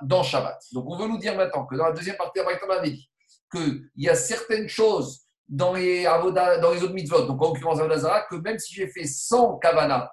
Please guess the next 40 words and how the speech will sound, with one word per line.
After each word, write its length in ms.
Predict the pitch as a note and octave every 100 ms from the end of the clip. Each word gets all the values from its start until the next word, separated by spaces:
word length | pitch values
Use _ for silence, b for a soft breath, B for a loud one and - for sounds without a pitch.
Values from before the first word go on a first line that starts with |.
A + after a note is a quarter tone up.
| _
je 100 | C#3
suis 220 | C3 -
chayav 480 | C3 - D3 C3+ A2
d'un 80 | A2+
khatat, 380 | - A#2+ F#3+ - - _ b -
alors 320 | C#3+ D#3+ D#3
que 60 | D#3+
dans 160 | E3
Shabbat, 420 | - - D3+ F#3+ - - _ _
si 260 | - G3+ E3+
j'ai 180 | D#3
pas 100 | F#3+
de 80 | F#3+
kavana, 580 | - D3 C#3+ D3 G3+ A3 -
je 120 | -
suis 140 | G#3 D3+
pas 180 | F#3+
chayav 340 | D#3+ F3+ F#3+ E3
de 60 |
khatat. 320 | E3 C3+ - - _ -
Alors, 200 | - -
c'est 200 | E3 C3
quoi 280 | G3 G3 F#3
le 80 | D3
cas ? 220 | C#3+ -
C'est 160 | - B2+
quoi 180 | E3 E3+
le 60 |
scénario ? 340 | C#3+ - G#2 - _ _ _ _ _
Dit 200 | B2 D3
l'Agmara, 560 | G#3+ G#3 F#3+ C3+ - -
Aï 300 | - F#3+ G#3
shagag 800 | - - F#3+ F3+ E3+ F#3 D#3 C3+ -
bero 480 | B2+ D#3+ E3 G3
mitkaven 720 | F#3 C3+ - E3+ E3+ D#3+ A2+ - _ _ -
de 160 | B2
la 260 | D3 D3+ D3
Avodah 380 | D#3 D3 C#3+ C3+
Zarah, 560 | C3+ B2+ D#3+ A#3 - - _ _ _
echidame. 800 | G#3 G#3 - A3+ G#3+ F3 C#3 C3